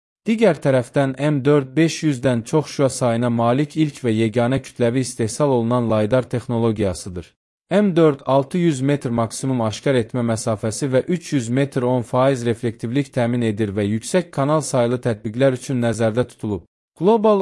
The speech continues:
omlər ilə əməkdaşlıq. RoboSense in M platforması qısa müddətdə qlobal və yerli avtomobil istehsalçıları arasında geniş tanınma qazandı. Çində Geely, E A E Hongqi və Avropanın ən böyük avtomobil istehsalçısının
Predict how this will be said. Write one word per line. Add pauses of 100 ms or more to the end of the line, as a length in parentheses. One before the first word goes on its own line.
(120)
omlər
ilə
əməkdaşlıq.
RoboSense
in
M
platforması (440)
qısa
müddətdə
qlobal
və
yerli
avtomobil
istehsalçıları
arasında
geniş
tanınma
qazandı. (380)
Çində
Geely, (100)
E
A
E
Hongqi
və
Avropanın
ən
böyük
avtomobil
istehsalçısının